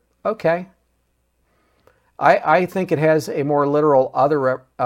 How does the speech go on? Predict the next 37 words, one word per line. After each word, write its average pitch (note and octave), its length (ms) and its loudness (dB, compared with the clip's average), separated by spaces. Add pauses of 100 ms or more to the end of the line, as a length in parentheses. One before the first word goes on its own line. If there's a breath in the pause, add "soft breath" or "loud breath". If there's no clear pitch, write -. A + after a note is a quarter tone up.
(180)
other D#3+ 260 2
meaning D3+ 380 0
and B2 80 -4
representation B2+ 880 -6
as A2 240 -12
well. C3+ 420 -2 (680 soft breath)
But C3+ 120 -4
that F3+ 160 4
argument, F3 640 0
and C#3+ 160 -6
I'm C#3+ 60 -4
not E3+ 160 -2
saying E3 260 -4
it A#2+ 120 -6
doesn't B2+ 360 -2
mean D#3 180 -6
that E3 140 -8
the D3 100 -2
Holy D#3 160 0
Spirit D3+ 300 -6
is C3+ 100 -10
not D3 220 -8
restraining C#3+ 460 -10
here. D3+ 120 -8
That's A#2 220 -8
not C3 200 -8
what A#2+ 100 -8
I'm A2+ 100 -10
saying. A#2+ 280 -10
I'm G#2+ 80 -14
saying D#3 200 -10
it A#2 80 -8
has A2 200 -8
another A2+ 380 -8
meaning A2 340 -10
and G#2 120 -14
interpretation B2 880 -14